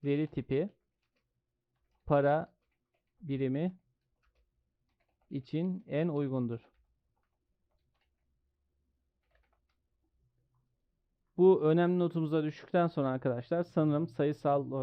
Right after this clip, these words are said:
e, değişkenlerle, e, sayısal değişken türleriyle ilgili, e, gerekli olanı anlattığıma inanıyorum.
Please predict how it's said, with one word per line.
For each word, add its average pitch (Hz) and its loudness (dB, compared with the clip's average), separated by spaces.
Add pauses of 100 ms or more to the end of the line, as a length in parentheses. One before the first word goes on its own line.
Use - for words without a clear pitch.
(180)
e, 127 -4
değişkenlerle, 131 -4 (140)
e, 117 -10
sayısal 127 -4
değişken 131 -6
türleriyle 127 -4
ilgili, 131 -4 (1300)
e, 127 -8 (1400)
gerekli 151 2
olanı 139 0
anlattığıma 135 -2
inanıyorum. 120 -4